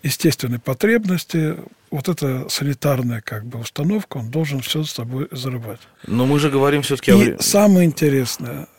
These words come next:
Speaker 1: э, библейские законы о войне начинаются с того, если ты подошёл к чужому городу,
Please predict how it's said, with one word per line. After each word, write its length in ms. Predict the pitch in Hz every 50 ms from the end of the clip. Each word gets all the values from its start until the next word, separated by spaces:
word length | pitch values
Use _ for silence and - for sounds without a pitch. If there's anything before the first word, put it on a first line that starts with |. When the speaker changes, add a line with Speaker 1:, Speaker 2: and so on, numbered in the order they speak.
| _ _ -
Speaker 1:
э, 320 | 135 139 135 135 139 135 127
библейские 520 | 131 156 151 160 190 170 - - - 139
законы 640 | - 156 143 - - 156 143 139 135 127 127 - - - - _ -
о 180 | 151 143 143
войне 580 | 139 127 135 135 139 135 151 180 202 220 233 240 -
начинаются 760 | 160 151 147 - - 139 139 147 165 165 156 139 - - 139
с 80 | - -
того, 420 | - 143 135 143 160 190 220 - _ - - - - - - - -
если 460 | 127 120 - 180 165 - - - 147
ты 140 | - - 156
подошёл 600 | - - 160 135 - - 135 - - 190 175 -
к 60 | -
чужому 480 | - - 156 139 151 160 143 143 131 123
городу, 580 | 135 151 185 214 214 196 151 123 123 113 113